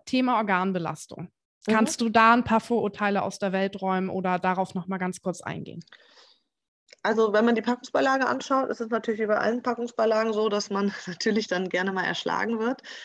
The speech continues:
Speaker 2: von Nebenwirkungen, vor allen Dingen, weil die Packungsbeilage beim Fluoxetin ja für den Mensch gilt. Ähm,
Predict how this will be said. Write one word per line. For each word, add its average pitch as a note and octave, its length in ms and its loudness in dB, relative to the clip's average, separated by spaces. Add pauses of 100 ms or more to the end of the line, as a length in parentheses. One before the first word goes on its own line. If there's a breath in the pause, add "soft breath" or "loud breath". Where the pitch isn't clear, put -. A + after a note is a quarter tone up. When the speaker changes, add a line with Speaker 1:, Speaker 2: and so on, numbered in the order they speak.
(120 loud breath)
Speaker 2:
von G3+ 420 0
Nebenwirkungen, A3 560 -2
vor - 180 -6
allen F#3 120 0
Dingen, G#3+ 120 0
weil F#3+ 100 2
die F#3+ 60 0
Packungsbeilage F3+ 720 -4
beim E3+ 180 -6
Fluoxetin - 480 -10
ja F3+ 60 -4
für - 160 -8
den E3 80 -4
Mensch E3 260 -6
gilt. B3+ 380 -4 (920 loud breath)
Ähm, F3+ 1000 0